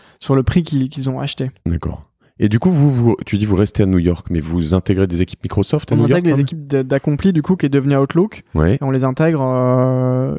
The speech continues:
Speaker 1: eux, ils sont à San Francisco. Nous, on a une partie de l'équipe à San Francisco. Et, euh, et ce, et nous, et le, et le, et, et principalement toute l'équipe à, à New York. Et ce qui était un peu difficile,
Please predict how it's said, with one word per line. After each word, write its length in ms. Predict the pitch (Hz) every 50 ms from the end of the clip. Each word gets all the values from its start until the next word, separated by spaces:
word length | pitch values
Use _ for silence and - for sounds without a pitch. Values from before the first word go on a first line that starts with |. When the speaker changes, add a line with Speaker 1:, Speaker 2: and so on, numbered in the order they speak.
| - -
Speaker 1:
eux, 80 | 151
ils 60 | 156 147
sont 140 | - -
à 40 | 131
San 140 | - 139 127
Francisco. 560 | 127 131 131 131 127 - - 170 175 196 - - - - - _ -
Nous, 80 | 147 147
on 40 | 147
a 60 | 139
une 80 | 131
partie 220 | - 147 143 - 156
de 40 | 143
l'équipe 180 | 135 - 147
à 60 | 135
San 160 | 135 - 135 131
Francisco. 680 | - 135 135 - 131 - - - 160 165 175 190 190 - - _ - 175 - _ _ -
Et, 400 | 143 139 139 139 139 143 143 139 135
euh, 1080 | 131 131 131 131 127 127 127 127 127 127 127 127 127 123 127 127 127 127 127 127 135 - - -
et 80 | - 143
ce, 80 | - - - -
et 60 | -
nous, 320 | 143 143 143 147 143 143 143
et 120 | 139 127
le, 340 | 120 131 139 135 135 - -
et 40 | -
le, 120 | 127 131 - - - -
et, 280 | - - 151 143 - _ -
et 180 | 120 123 123 120 120 131 - _ _ _ -
principalement 580 | - - 139 - - - 143 131 135 135 139
toute 160 | 135 - - -
l'équipe 320 | - - - - 143 - -
à, 180 | - 123 123
à 120 | - - 127
New 100 | 127 127
York. 240 | 139 151 175 - - - - - - - _ _ -
Et 40 | 147
ce 60 | -
qui 80 | - 151
était 120 | 135 147
un 100 | 143 139
peu 140 | 135 - 151 147
difficile, 640 | 151 147 - 147 - - - 180 190 185 139